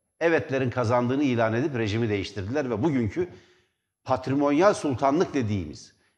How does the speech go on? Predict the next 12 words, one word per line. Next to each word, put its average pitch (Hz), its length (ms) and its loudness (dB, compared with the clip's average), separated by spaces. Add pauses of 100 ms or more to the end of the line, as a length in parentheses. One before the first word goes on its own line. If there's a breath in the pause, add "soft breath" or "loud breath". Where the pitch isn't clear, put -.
bütün 104 280 0
yetkinin 175 540 2
ve 165 80 4
gücünün, 147 540 0
gücün 139 360 0
bir 214 140 2
kişiden 151 360 0
aktığı, 104 440 0 (1800)
dolayısıyla 151 440 4
hukukun 208 380 2
ve 196 120 4
kuralın 143 420 4